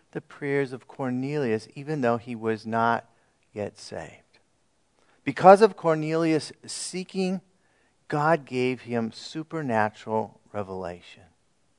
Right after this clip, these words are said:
And so the angel continued and gave Cornelius instructions to invite Peter to come to his home, and he gave Cornelius directions as to where Peter was staying.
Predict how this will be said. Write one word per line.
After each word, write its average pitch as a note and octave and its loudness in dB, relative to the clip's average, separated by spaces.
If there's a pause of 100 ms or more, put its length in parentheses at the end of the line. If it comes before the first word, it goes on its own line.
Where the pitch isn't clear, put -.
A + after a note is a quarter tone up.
(280)
And E3 0
so G3 12
the F#3 4
angel G3+ 8
continued F#3 2
and E3+ 2
gave D#3 2
Cornelius D#3 0
instructions D3+ -2
to D3 -6
invite C3+ 2
Peter F#3+ -2
to D3+ -2
come F3+ 0
to A3 -8
his A3 -4
home, A2 0 (800)
and F3+ 10
he G3+ 6
gave E3+ 4
Cornelius E3 0
directions E3 0 (280)
as C3+ -8
to D#3 -6
where C#3 2
Peter C3 -2
was A2+ -6
staying. F#2 -8